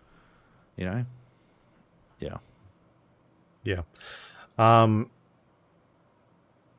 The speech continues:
Speaker 2: anyway, I mean, the, the interesting thing here is whether this sale's gonna go through. Like, we're catching up. They've got, what,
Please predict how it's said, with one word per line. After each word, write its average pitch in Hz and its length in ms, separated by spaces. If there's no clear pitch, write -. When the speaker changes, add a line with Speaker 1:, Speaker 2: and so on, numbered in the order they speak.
Speaker 2:
anyway, 101 320
I 135 180
mean, 147 380
the, 139 140
the 123 340
interesting 123 420
thing 113 180
here 110 120
is 98 120
whether 98 180
this 92 320
sale's 104 400
gonna 85 160
go 85 180
through. 87 220
Like, 92 220
we're 107 80
catching 98 400
up. 92 240
They've 104 200
got, 113 220
what, 92 220